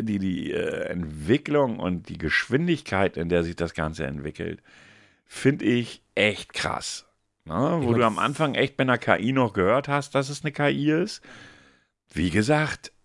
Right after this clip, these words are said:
Speaker 1: gestern, das hörte sich an wie ein normaler Mensch, ne?
Speaker 2: Ich, ich meine, es gibt ja auch schon die, ähm, die ersten Seiten,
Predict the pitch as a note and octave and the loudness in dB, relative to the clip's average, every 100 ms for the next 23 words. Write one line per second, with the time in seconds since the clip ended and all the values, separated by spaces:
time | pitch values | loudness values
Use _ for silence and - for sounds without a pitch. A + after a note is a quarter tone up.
0 | _ _ - F2+ - - A#2+ C#3+ E3+ G3+ | _ _ -4 -2 -2 0 2 2 -2 -8
1 | _ _ _ - F2+ - F2+ E2 A#2 A#2+ | _ _ _ -8 -8 -4 0 0 0 -4
2 | C#3 - F2+ B2 B2 A2 B2 C#3 - F2 | -2 0 0 0 0 0 2 2 2 2
3 | G2 F#2 D#2+ D#2+ F2+ B2+ F3 C#3 - - | 2 2 2 4 4 2 0 -2 -4 -6
4 | - - - _ _ _ _ _ _ _ | -8 -8 -10 _ _ _ _ _ _ _
5 | _ _ _ _ _ - _ _ _ _ | _ _ _ _ _ -20 _ _ _ _
6 | _ _ - _ F2+ F2+ F#2+ G#2 - - | _ _ -20 _ -16 -8 -2 -2 -2 -6
7 | - A#2 - A#2 G#2+ F#2+ - _ - G2 | -4 -4 -2 0 0 0 -2 _ -4 -2
8 | F#2+ F#2 F#2+ F#2+ - A#2 - - G2 G#2 | 0 0 -2 -4 -6 -8 -8 -12 -6 -2
9 | A2 - B2+ B2+ | -2 -2 0 0